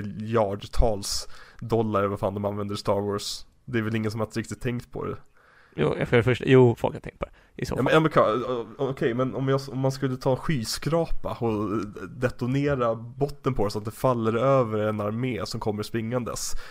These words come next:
Speaker 1: skulle det anses vara ett smart drag som vi ska fortsätta med, eller var det en häftig grej som hände en gång?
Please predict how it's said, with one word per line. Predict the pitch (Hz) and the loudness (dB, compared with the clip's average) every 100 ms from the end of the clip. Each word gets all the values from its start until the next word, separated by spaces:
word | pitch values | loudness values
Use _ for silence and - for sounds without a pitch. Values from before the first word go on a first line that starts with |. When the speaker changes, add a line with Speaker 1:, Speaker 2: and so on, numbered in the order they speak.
| - | -6
Speaker 1:
skulle | - 107 | 0 6
det | 127 | 6
anses | 120 113 - | 6 2 -2
vara | 95 | -2
ett | - | -2
smart | - 98 90 | 0 2 2
drag | 127 113 | 2 2
som | - | 0
vi | |
ska | - 104 | -6 -4
fortsätta | 127 113 - 139 - | -2 0 0 -2 -2
med, | 104 92 | -2 0
eller | 110 107 | 0 0
var | 110 110 107 | 0 2 2
det | 104 | 0
en | 107 | -4
häftig | - 113 - 123 | -6 -8 -6 -4
grej | 113 98 | -2 -4
som | 107 | -4
hände | 104 101 101 | -4 -6 -6
en | 113 | -4
gång? | 123 - | -4 -6